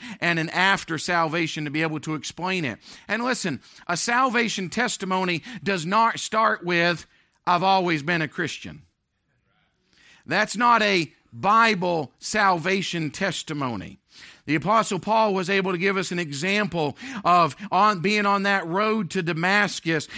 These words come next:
and when he had that personal encounter with the Lord and saying, "This is when I called upon the Lord. This is the difference that was made."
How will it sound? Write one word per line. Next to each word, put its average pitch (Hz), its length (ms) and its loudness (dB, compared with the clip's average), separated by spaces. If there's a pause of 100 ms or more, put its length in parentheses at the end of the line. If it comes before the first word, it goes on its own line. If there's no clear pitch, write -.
(140)
and 175 140 0
when 190 100 -2
he 185 60 -2
had 190 260 2
that 190 260 0
personal 233 680 0 (180)
encounter 220 840 0
with 196 260 0
the 180 140 -2
Lord 160 560 0 (260)
and 165 180 0
saying, 190 420 2
"This 233 260 2
is 208 120 -4
when 220 200 0
I 214 100 4
called 208 320 2
upon 196 300 -2
the 185 80 -2
Lord. 165 360 -2 (240)
This 180 400 0
is 202 160 -4
the 202 120 0
difference 170 500 -4
that 185 180 0
was 165 180 -6
made." 175 380 0